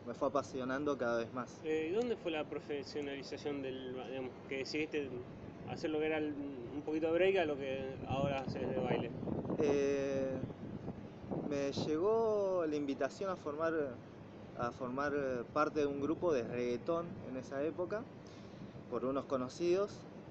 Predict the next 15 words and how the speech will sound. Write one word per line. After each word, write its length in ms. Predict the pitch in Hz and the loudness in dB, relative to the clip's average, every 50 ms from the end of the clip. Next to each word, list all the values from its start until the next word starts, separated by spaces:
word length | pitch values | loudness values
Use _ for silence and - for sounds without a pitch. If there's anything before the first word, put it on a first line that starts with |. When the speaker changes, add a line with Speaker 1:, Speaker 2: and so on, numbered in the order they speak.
| - - - - - - - - - - - - - - 127 | -12 -12 -12 -14 -14 -14 -14 -14 -14 -16 -14 -14 -12 -6 0
Speaker 1:
De 120 | 127 131 131 | 2 4 4
ahí 340 | 131 135 147 175 185 202 214 - - - - | 4 4 4 2 2 -2 -6 -8 -10 -10 -6
fuimos 300 | - 143 139 139 131 - | -4 -4 -2 -2 -4 -4
a 40 | 147 | -4
hacer 240 | 123 - - 147 139 | -4 -2 -2 0 0
un 140 | 139 135 127 | 0 -2 -4
casting 440 | 107 147 147 - - - 147 139 131 123 113 | -4 -4 -4 -6 -8 -8 -8 -6 -6 -6 -4
para, 920 | 123 123 120 120 117 113 113 110 113 113 110 110 110 110 107 107 107 107 110 - - - - - - - - - - | -2 -2 0 0 0 0 -2 -2 -2 -2 -4 -4 -4 -4 -6 -6 -6 -8 -8 -10 -12 -14 -14 -14 -14 -14 -10 -4 0
para 160 | 127 123 127 | 0 2 2
un 100 | 131 135 | 2 2
grupo 320 | 143 143 151 147 147 143 | 4 4 4 4 6 4
de 80 | 131 123 | 4 4
acá 200 | 123 113 139 139 | 4 4 2 2
de 100 | 143 135 | 2 2
Rosario, 600 | 131 127 123 - 165 156 160 160 160 160 170 170 | 0 -2 -4 -2 0 2 2 2 2 0 0 -2